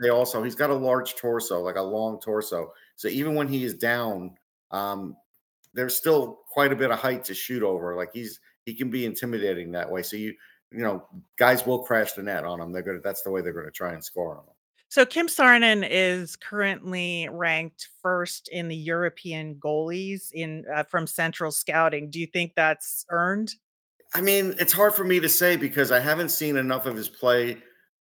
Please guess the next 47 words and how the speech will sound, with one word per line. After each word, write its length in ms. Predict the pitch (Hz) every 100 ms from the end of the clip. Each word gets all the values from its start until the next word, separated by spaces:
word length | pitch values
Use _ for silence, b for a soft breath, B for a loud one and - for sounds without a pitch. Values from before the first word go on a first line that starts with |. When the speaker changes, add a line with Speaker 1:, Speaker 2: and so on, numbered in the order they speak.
| _ _
Speaker 1:
away 340 | 110 110 120
from 220 | 131 139 139
this, 380 | 139 139 - - _ b b -
you 80 | 165
know, 120 | 120
just 180 | 139 -
the 40 |
fact 260 | 131 131 131
that 100 | 120
he 60 | 113
got 220 | 123 -
to 260 | 117 110 -
even 240 | 123 113
be 140 | 113 120
on 120 | 107
the 60 |
bench 360 | 90 107 117 -
for 200 | - 101
Le-, 140 | 101
you 160 | 113 110
know, 160 | 107 101
in, 280 | 104 107 - -
for 120 | 107
H 260 | 104 113 -
B 100 | 113
K 240 | 120 113
and 100 | 101
Liiga 520 | 113 131 110 104 101 107
is 120 | 107
a 40 |
big 280 | 110 107 95
deal. 440 | 113 113 82 - _ _ _ _ _ _
You 100 | 131
know, 80 | 98
I 60 | 104
Speaker 2:
Mm-hmm. 20 |
Speaker 1:
certainly 400 | 170 131 110 110
look 180 | 110 98
at 60 |
the 80 | 104
numbers 360 | 104 127 123 107
and 100 | 107
say, 160 | 107 98
"Yeah, 340 | 110 113 110
it 160 | 107 -
seems 400 | 117 127 127 -
so," 420 | 98 92 98